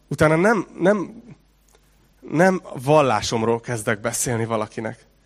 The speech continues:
hanem arról a békességről, amit megkaptam Istentől. Arról a biztonságérzetről, amit a kegyelem ad nekem. Akkor tudok hiteles lenni. És akkor nem kell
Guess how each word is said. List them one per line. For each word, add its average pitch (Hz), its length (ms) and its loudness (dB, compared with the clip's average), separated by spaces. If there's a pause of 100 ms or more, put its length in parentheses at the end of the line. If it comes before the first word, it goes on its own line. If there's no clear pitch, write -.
(360)
hanem 156 220 4
arról 165 300 4
a 135 40 2
békességről, 110 760 -2
amit 123 300 -2
megkaptam 110 640 -6
Istentől. - 600 -10 (400)
Arról 180 300 8
a 139 60 6
biztonságérzetről, 123 1120 0
amit 135 200 0
a - 100 -8
kegyelem 113 480 -2
ad 110 140 -6
nekem. 113 380 -12 (1200)
Akkor 180 380 4
tudok 151 260 0
hiteles 135 560 -4
lenni. 101 340 -10 (920)
És - 160 -2
akkor 147 440 2 (280)
nem 151 240 2
kell 131 380 -2